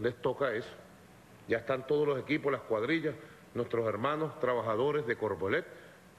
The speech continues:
¿ah? trabajando allí. Esto es en tiempo real. Estos son informes que vienen en tiempo real,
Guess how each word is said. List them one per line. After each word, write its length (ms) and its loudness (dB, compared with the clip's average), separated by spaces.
¿ah? 120 -2
trabajando 540 0
allí. 140 0
Esto 160 0
es 80 0
en 40 -6
tiempo 300 0
real. 400 0
Estos 180 -2
son 160 0
informes 380 0
que 120 0
vienen 360 0
en 100 -10
tiempo 240 0
real, 320 0